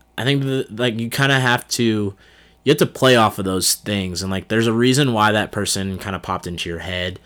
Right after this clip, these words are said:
Uh, and I make sure to just kinda, you know, send them a quick message or send them a quick text or whatever,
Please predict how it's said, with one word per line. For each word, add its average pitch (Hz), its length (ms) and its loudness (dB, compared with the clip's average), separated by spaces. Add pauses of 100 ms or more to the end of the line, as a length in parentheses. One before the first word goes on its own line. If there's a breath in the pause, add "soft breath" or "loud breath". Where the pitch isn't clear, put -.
(380 loud breath)
Uh, 90 600 -4
and 92 420 -6
I 92 100 -6
make 98 240 -2
sure 92 320 -4
to 87 160 -8
just 87 340 -6
kinda, 90 500 -8
you 92 140 -10
know, 87 280 -10 (1040)
send 135 240 0
them 120 100 2
a 113 60 0
quick 113 240 -2 (140)
message 104 540 2
or 92 80 -4
send 107 220 -4
them 101 100 -4
a 98 60 -6
quick 95 220 -8
text 95 380 -6
or 92 80 -6
whatever, 92 520 -6